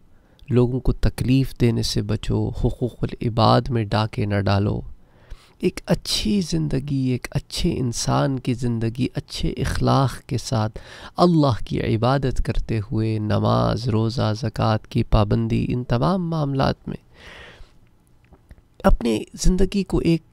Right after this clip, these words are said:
इस्लामी ज़िंदगी बनाओ, इस्लाम के उसूलों के मुताबिक गुजारने वाली ज़िंदगी बनाओ, और फिर दुआ करते रहो, और अल्लाह ताला तुम्हारे नेक अमलों का तुम्हें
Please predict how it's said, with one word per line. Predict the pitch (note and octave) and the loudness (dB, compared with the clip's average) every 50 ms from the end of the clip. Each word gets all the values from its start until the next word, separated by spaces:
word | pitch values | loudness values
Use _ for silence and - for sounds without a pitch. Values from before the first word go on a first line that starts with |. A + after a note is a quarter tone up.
| _ - | _ 0
इस्लामी | - - - - D3+ D3 E3 G3 G3 E3 | 2 2 2 2 2 2 2 2 2 0
ज़िंदगी | A#2+ A#2 A2 G#2 G#2 G#2 G#2+ B2+ - | 0 0 -2 -2 -2 -2 -2 -4 -4
बनाओ, | - D2 - - - - - - - - - - | -6 -6 -8 -10 -12 -14 -16 -18 -20 -20 -10 -6
इस्लाम | - - - - C#3 B2+ C3+ C#3 C3 | -4 -4 -2 0 2 2 2 0 -2
के | - - B2 | -2 -2 2
उसूलों | B2 B2+ - - D3 C3 C3 B2+ A#2+ | 4 6 6 6 6 6 4 0 -2
के | - - A#2+ | -2 -2 -4
मुताबिक | G#2+ A2+ A2 - - A#2+ B2 B2 B2 B2+ - - - - _ _ _ - | -4 -4 -4 -2 0 0 0 0 -2 -6 -8 -10 -14 -18 _ _ _ -2
गुजारने | A#2+ B2 G#2 A#2 A#2 A2+ A2+ G#2+ G#2 | 2 2 4 6 4 4 4 2 0
वाली | G2+ G2+ G2+ G2 G#2 G2+ | 0 2 2 2 2 0
ज़िंदगी | A2 A2+ A2 A2 A2+ A2+ B2 B2+ | 0 0 0 0 0 0 -2 -2
बनाओ, | B2 - B2+ C3+ E3+ G3 G3 F3 | -2 0 2 2 4 4 4 4
और | D#3 E3 | 2 8
फिर | - - F#3+ G3+ G3 - - - - - | 10 10 10 10 8 0 -14 -16 -10 -4
दुआ | C#3 B2 C#3 D#3 E3+ F3 F3+ D#3+ | 2 4 6 6 6 6 4 2
करते | - D#3+ D#3 D3 - - A2+ G#2+ | 0 -2 -4 -4 -2 -2 -2 0
रहो, | A2+ A2+ - - - - - - - - _ _ _ _ - - - - - - - - - - | 0 2 0 0 0 -2 -8 -14 -20 -20 _ _ _ _ -20 -20 -20 -20 -20 -20 -20 -20 -4 0
और | C#3 C#3 - | 2 2 4
अल्लाह | - C#3+ C3+ C3 A#2 - | 4 2 4 6 6 6
ताला | - - G#2+ A2+ A2+ A2+ A#2 A2 G#2+ - - _ _ _ _ _ _ _ _ _ _ _ _ - | 6 6 4 2 2 4 4 4 2 0 -4 _ _ _ _ _ _ _ _ _ _ _ _ 0
तुम्हारे | C#3+ B2+ C3+ C#3 C#3 C3 A#2+ | 2 4 4 4 4 2 2
नेक | A2 A2 A#2+ C#3 C#3+ C3 - - - | 2 2 2 2 2 0 -2 -2 -2
अमलों | B2+ A#2+ A#2+ A#2 A#2 A2 | -2 0 0 0 0 0
का | - - - G#2 | -2 -2 -4 -4
तुम्हें | - - A#2 A#2+ A#2+ | -4 -4 0 2 2